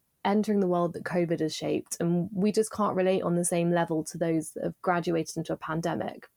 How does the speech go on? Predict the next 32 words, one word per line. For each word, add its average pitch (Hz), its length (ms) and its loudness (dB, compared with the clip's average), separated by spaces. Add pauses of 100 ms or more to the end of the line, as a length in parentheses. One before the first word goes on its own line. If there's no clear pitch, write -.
(360)
It 220 140 2
feels 233 240 4
almost 226 460 4
disingenuous 190 880 2
and 170 200 2
patronising 160 760 -2
to 165 100 -2
sit - 240 0
here 170 260 0
as 170 140 -2
two 196 480 2
white 170 540 0
middle-class 185 520 -2
women 156 300 -2
with 156 160 -2
stable 190 320 2
jobs 156 380 -2
and 170 80 0
a 170 40 -2
few 185 180 0
years' 180 180 0
work 180 260 0
experience 160 460 -4
under 165 200 -2
our 160 100 -2
belts - 440 -2
and 180 240 2
wax - 320 0
lyrical 165 400 0
about 165 240 0
graduate 170 400 -2
life 160 300 0